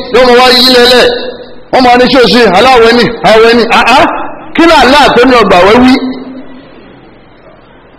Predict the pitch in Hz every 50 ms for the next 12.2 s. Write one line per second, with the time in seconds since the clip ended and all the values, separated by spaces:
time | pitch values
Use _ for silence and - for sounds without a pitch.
0 | - - - - - - - - - - - - _ _ - - - - - -
1 | - _ _ - 254 294 311 302 311 294 294 302 302 277 294 294 277 277 285 262
2 | 254 240 - 254 262 269 269 277 262 240 254 302 302 254 269 254 254 247 269 262
3 | 208 190 214 220 226 226 220 202 175 151 143 135 - - - - - - - -
4 | - - - - - - - - - - _ _ _ _ _ - 202 233 240 240
5 | 240 240 240 247 240 247 240 240 247 247 240 220 - 240 196 185 170 151 180 190
6 | 190 175 170 175 - - - - - - - - - - - - - - - -
7 | - - - - - - - - - - - - - - - - - - 170 214
8 | 240 254 247 220 226 262 269 233 185 240 247 254 254 233 220 175 214 - 254 269
9 | 262 247 220 185 147 - - - - 233 240 233 226 165 220 - - 240 247 226
10 | 208 208 214 208 - - - - - 180 185 220 247 254 240 233 202 220 220 214
11 | 220 196 147 - - - - - - - - - - - - - - - - -
12 | - 170 427 466